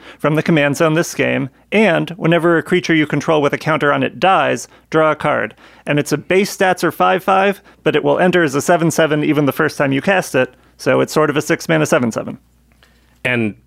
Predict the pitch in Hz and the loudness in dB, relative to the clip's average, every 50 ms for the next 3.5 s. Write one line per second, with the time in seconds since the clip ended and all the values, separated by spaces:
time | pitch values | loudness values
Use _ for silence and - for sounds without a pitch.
0 | _ - 123 113 110 101 120 110 - - - 120 110 107 107 101 101 101 92 107 | _ -4 -2 -2 -2 -2 -4 -6 -4 -4 -4 -2 0 0 0 0 -2 -2 -4 -6
1 | 101 101 98 98 98 95 95 92 101 98 98 98 95 95 90 - 98 95 95 90 | -6 -4 -4 -4 -2 -2 -2 -2 -2 -2 -2 -2 -2 -4 -2 -2 -2 -2 -2 -4
2 | 92 98 90 - - 98 85 - 95 87 - - 92 92 95 101 107 107 127 131 | -4 -6 -6 -4 -4 -6 -4 -2 -4 -4 -4 -4 -2 -2 -2 -2 -2 -4 -4 -6
3 | - 160 139 151 175 156 143 - 135 | -6 -6 -2 -2 0 -2 -2 -4 -8